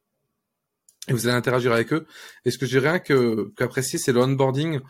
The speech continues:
où ils vous, ils commencent par vous dire, bah, tu choisis ton éditeur et on va te dire comment, qu'est-ce qu'il faut installer du code dessus comme plugin, et cetera au minimum. Et voilà, toute cette approche, je la trouve très sympa. Alors, j'ai pas encore le, comme je dis, j'ai pas encore fait, euh, totalement la formation,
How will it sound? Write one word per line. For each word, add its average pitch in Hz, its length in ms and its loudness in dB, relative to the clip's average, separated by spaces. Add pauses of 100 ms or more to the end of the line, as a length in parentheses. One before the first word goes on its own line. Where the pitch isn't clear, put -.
(260)
où 135 120 -6
ils 131 120 0
vous, 127 340 0
ils 120 180 -4
commencent 147 420 0
par 123 160 0
vous 110 140 -10
dire, 139 220 0
bah, 104 260 4
tu - 120 -10
choisis 131 300 0
ton 127 160 0
éditeur 123 540 0
et 123 40 2
on 107 100 2
va 113 160 2
te 113 100 -6
dire 113 280 -4
comment, 107 300 -2
qu'est-ce - 200 -10
qu'il - 80 -16
faut 123 120 -4
installer 113 240 -2
du - 60 -16
code 104 200 -2
dessus 101 260 -14
comme 110 180 -2
plugin, 113 320 -4
et 117 100 -2
cetera 120 320 0
au 117 40 0
minimum. 110 420 -4 (520)
Et 117 40 -8
voilà, 113 160 0
toute - 100 -18
cette 185 160 2
approche, 170 300 0
je 151 60 -2
la 135 40 4
trouve - 220 -12
très 151 140 -2
sympa. 143 460 0
Alors, 107 200 0
j'ai 107 120 -4
pas 131 140 -2
encore 120 380 0
le, 101 240 -4 (720)
comme 117 100 -2
je 107 80 -6
dis, 123 140 -4
j'ai 110 100 0
pas 123 100 -2
encore 117 220 -4
fait, 120 260 -2
euh, 110 80 2
totalement 113 320 -2
la 107 60 0
formation, 113 480 -4